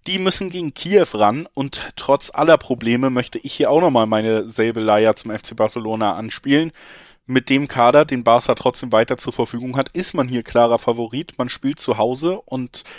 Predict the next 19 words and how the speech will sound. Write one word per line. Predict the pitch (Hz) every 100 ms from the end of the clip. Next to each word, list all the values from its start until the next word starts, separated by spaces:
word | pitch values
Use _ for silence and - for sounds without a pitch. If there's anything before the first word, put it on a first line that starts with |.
| - - _ _ _
auch | 120 131 - -
ähnlich | 139 120 127 185 - 147
wie | 151
bei | 151 143
Real | 131 123 123
Madrid | 113 110 120 -
muss | 120 -
man | 131 123
sagen, | 113 101 117 151
wenn | 127
man | 127
noch | 127 127
ein | 117
bisschen | 117 139
Selbstverständnis | 123 117 - 123 - 113 110 -
hat, | 120 - _ -
dann | 101 131 - _
gehört | 131 107 101
hier | - 131 160